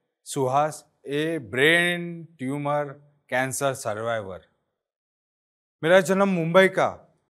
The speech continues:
मेरी स्कूल बांद्रा की मशहूर स्कूल कार्डिनल ग्रेशियस हाई स्कूल, उस, उस साल मैं, मेरे स्कूल का हेड बॉय था और ये गोल्डन चांस मुझे मेरे हाथों से जाना नहीं देना चाहिए था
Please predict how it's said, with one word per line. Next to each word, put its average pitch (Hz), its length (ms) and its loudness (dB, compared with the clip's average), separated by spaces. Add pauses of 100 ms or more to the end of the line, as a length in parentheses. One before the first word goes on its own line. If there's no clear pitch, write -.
(120)
मेरी 139 220 -2
स्कूल 147 580 -4 (180)
बांद्रा 123 360 0
की 147 140 -6
मशहूर 135 400 -4
स्कूल 151 300 -8
कार्डिनल 143 500 0
ग्रेशियस 131 460 -6
हाई 123 140 -4
स्कूल, 113 360 -10 (480)
उस, - 300 -10 (260)
उस - 380 -4 (280)
साल 151 560 6 (680)
मैं, 143 380 0 (100)
मेरे 135 160 0
स्कूल 139 280 -6
का 147 140 -2
हेड 113 160 -6
बॉय 110 220 -6
था - 380 -16 (180)
और 147 180 2
ये 147 560 0 (240)
गोल्डन 147 460 0
चांस 131 460 -4 (440)
मुझे 139 480 -6 (320)
मेरे 120 160 -4
हाथों 113 260 -6
से 117 180 -10
जाना 110 340 -6
नहीं 110 220 -12
देना 95 280 -16
चाहिए 82 300 -20
था - 240 -20